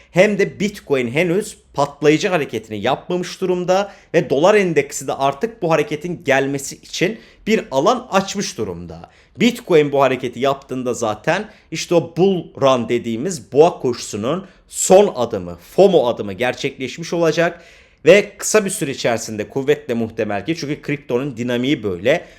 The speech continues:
altcoin tarafında beklenen yükselişlerin de yaşandığını göreceğiz. Benim hem beklentim hem de temennim bu yönde. Yani keşke geleceği görebilsek, keşke bunun ne zaman, hangi şartlarda olacağını bilebilsek.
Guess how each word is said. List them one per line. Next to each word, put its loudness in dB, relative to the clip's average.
altcoin 4
tarafında -2
beklenen 0
yükselişlerin -8
de -4
yaşandığını -4
göreceğiz. -4
Benim 0
hem -4
beklentim -4
hem 4
de -2
temennim 2
bu -2
yönde. -6
Yani -2
keşke 0
geleceği 0
görebilsek, -4
keşke -6
bunun -4
ne 8
zaman, 0
hangi 2
şartlarda -2
olacağını -2
bilebilsek. -4